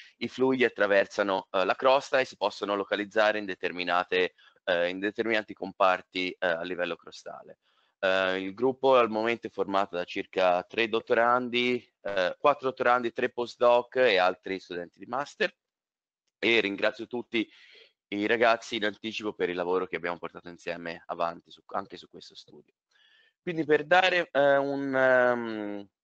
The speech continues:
un riassunto breve del, di quello che, di cui andremo a parlare nel giorno d'oggi, eh, cominceremo con una breve introduzione sulle Ande, sulla, sulla struttura del, eh, struttura andina,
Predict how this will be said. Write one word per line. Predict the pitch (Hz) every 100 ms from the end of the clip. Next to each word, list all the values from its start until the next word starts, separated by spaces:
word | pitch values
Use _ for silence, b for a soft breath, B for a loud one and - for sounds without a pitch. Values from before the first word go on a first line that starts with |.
| _
un | 113
riassunto | 110 117 - 139 127
breve | 120 120 117 101 104
del, | - 104 101 95 98 101 98
di | -
quello | - 120
che, | 117 104
di | 98
cui | - 117
andremo | 107 107 107
a |
parlare | 104 110 110 110
nel | 107
giorno | 107 123 131
d'oggi, | 135 160 160 - 120 - b b _
eh, | 101 95
cominceremo | 113 113 123 120 110
con | 117
una | 110
breve | 107 110 113
introduzione | 113 107 110 - 113
sulle | 113 113 117
Ande, | 120 151 170 170
sulla, | - 95 87 87 90 90
sulla | 92 90 95
struttura | - - _ 110 110 104
del, | 95 92 92 90
eh, | 87 85 87 80 87 92 90 82
struttura | 85 - - 98
andina, | 98 101 143 196